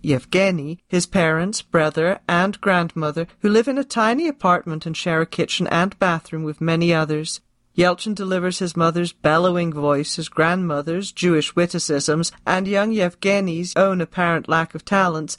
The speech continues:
likely to ensure a comfortable future, along with his innocence and humor. Atmospheric conversations reveal small personal pleasures, including his mother's love of ballet and Mikhail Baryshnikov,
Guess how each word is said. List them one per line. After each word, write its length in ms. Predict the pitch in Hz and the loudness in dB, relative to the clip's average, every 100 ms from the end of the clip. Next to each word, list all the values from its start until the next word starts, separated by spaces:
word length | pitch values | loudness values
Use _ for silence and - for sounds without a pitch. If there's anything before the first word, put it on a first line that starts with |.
| - | -4
likely 400 | 170 202 226 254 | 0 0 0 -8
to 140 | 247 247 | -4 -4
ensure 320 | 233 208 185 | -2 0 0
a 60 | |
comfortable 580 | 185 - 170 170 - 160 | 0 0 -2 -2 -10 -10
future, 680 | 156 - 202 185 - 160 160 - | -8 0 0 0 0 0 0 0
along 320 | 190 196 190 | 2 4 2
with 160 | 185 202 | -2 -6
his 140 | 190 | -4
innocence 500 | 196 151 - 143 - | -2 -2 -4 -6 -6
and 100 | 143 | -8
humor. 560 | - 202 196 156 160 170 _ _ _ - | 0 2 4 2 0 -4 _ _ _ -4
Atmospheric 920 | 165 - 190 - - 175 170 - - | -2 -2 -6 -4 0 4 2 0 -10
conversations 920 | 180 170 160 - 170 160 - 196 214 | -2 -2 0 0 0 0 -2 -6 -4
reveal 480 | 202 180 180 170 175 | -4 2 4 4 2
small 440 | 170 - 175 175 | -2 2 4 4
personal 480 | 185 190 175 - 160 | 2 2 0 0 -8
pleasures, 560 | - 160 147 - 170 190 | -2 0 0 -4 -8 -6
including 420 | 185 202 190 185 | -4 0 2 2
his 180 | 180 160 | 2 2
mother's 400 | 175 175 170 - | 2 2 0 -2
love 220 | 156 151 | 0 0
of 160 | 139 - | -8 0
ballet 480 | 151 143 131 135 160 - | 2 2 0 -4 -8 -4
and 300 | 170 160 147 | -2 -2 -2
Mikhail 360 | 156 147 139 131 | -8 -6 -6 -4
Baryshnikov, 920 | 143 139 175 - 156 - 143 147 - | -2 0 0 0 -4 0 0 -2 -10